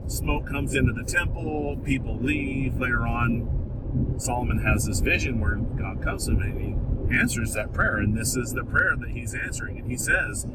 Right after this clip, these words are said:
Yes, if I do these bad things, and if I do these bad things, and if I do these bad things, and then you "Humble yourselves and you call on my name, then I will do all these good things for you."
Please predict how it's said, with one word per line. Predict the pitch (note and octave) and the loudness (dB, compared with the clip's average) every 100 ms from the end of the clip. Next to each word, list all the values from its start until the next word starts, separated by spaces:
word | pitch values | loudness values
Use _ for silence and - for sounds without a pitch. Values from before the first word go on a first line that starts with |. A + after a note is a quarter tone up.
| - - | -8 -8
Yes, | - F#3+ - - - - - - - - - | 0 2 2 0 -4 -4 -6 -6 -6 -8 -6
if | - - - | -4 -2 0
I | - | 2
do | D#3+ D3+ | 2 4
these | C3+ - | 4 2
bad | A2+ G#2 G#2 | 2 2 0
things, | - - - | -2 -2 0
and | G#2+ | 2
if | B2 C3 | 4 4
I | C3 C3 | 0 0
do | C3+ | 0
these | C3+ C#3+ | 0 0
bad | - G#2+ G#2 | 2 2 2
things, | G#2 G2 G2 | -2 -2 -2
and | G#2 | 0
if | A2 | 2
I | A2+ | 2
do | A2+ A#2 | 2 2
these | C3+ - | 0 0
bad | A2+ G2 - | 0 -2 -2
things, | - - - - - - | -2 -2 -4 -6 -6 -4
and | - - A2 A2 G#2+ - - - - - G#2 | 0 2 2 2 2 0 -2 -4 -4 -2 0
then | - B2 A2 - - | 0 0 2 0 0
you | A2 A#2+ A#2 A2+ E2+ - - - | 2 4 4 2 0 -2 -4 -2
"Humble | C#3+ C#3 A#2+ G#2 | 0 2 2 0
yourselves | - - - - - | -2 -2 -2 -2 -2
and | - - - | -2 -2 0
you | - | -2
call | - A#2 | 0 2
on | A#2 G#2+ | 2 2
my | G#2+ G#2 | 0 0
name, | A2 - B2 C#3+ | 0 2 2 2
then | - - | 2 2
I | A#2 A#2 | 2 2
will | A2+ | 2
do | G#2+ G#2+ | 0 0
all | G2+ | 2
these | G#2+ A2+ | 4 6
good | - C3 | 4 0
things | A#2 G2+ - | 0 -2 -2
for | - - | -2 -2
you." | - - | -4 -4